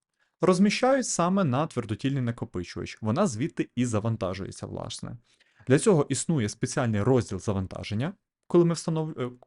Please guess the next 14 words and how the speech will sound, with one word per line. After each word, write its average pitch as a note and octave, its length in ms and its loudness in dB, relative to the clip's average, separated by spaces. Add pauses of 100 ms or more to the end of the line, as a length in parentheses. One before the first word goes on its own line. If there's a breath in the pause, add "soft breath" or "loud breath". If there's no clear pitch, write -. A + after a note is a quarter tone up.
(160)
на C3+ 240 2
вашій B2+ 280 0
машині. B2 420 -6 (340 loud breath)
І C3+ 80 -2
коли E3+ 220 4
встановлюється C3 580 -2
операційна G#2 580 -2
система, B3 440 -4
вона D3 280 0
завантажує A2 720 -2
себе F3+ 420 0 (100)
на C#3+ 160 0
жорсткий B2 360 -4
диск, - 380 -8